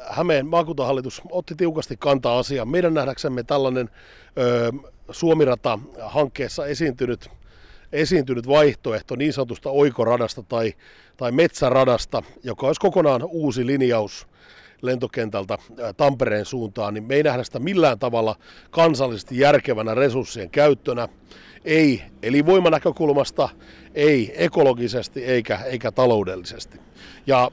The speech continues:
ja tuota, tästä on nyt alustavia laskelmia ja se kustannus, ää, kustannus, ää, on todella paljon suurempi kuin mitä nykyisen pääradan parantaminen. Ja toisaalta esimerkiksi pohjoisen suuntaan,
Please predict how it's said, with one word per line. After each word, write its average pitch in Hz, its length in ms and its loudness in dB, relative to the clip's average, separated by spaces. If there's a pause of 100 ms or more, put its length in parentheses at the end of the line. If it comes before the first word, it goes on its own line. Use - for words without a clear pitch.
(100)
ja 131 220 0
tuota, 120 500 2 (400)
tästä 143 240 0
on 170 100 4
nyt 170 140 -6
alustavia 160 540 4
laskelmia 131 640 2
ja 120 320 0
se 135 200 -6 (100)
kustannus, 139 720 -4 (540)
ää, 131 260 4
kustannus, 143 760 -2
ää, 120 480 -2
on 131 240 -6
todella 151 640 6
paljon 120 760 2 (520)
suurempi 160 840 4 (260)
kuin 131 380 0
mitä 131 440 -2
nykyisen 147 600 -2 (100)
pääradan 127 420 2
parantaminen. 175 680 2 (360)
Ja 135 100 0
toisaalta 165 640 6
esimerkiksi 147 520 2
pohjoisen 180 500 2
suuntaan, 123 540 0